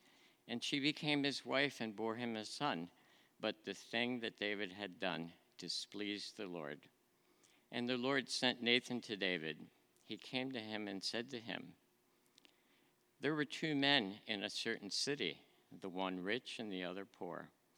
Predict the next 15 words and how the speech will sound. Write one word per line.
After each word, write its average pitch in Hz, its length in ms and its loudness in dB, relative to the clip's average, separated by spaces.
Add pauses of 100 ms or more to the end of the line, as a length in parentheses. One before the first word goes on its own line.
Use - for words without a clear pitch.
(880)
The - 100 -2
rich 165 320 2
man 123 260 8
had 120 280 -2
very 147 340 4
many 101 300 4
flocks - 460 -4
and 98 120 -6
herds, 107 540 -4 (480)
but 127 200 -6
the - 120 -6
poor 147 320 -4
man 120 300 0
had 120 300 -6
nothing 85 520 -6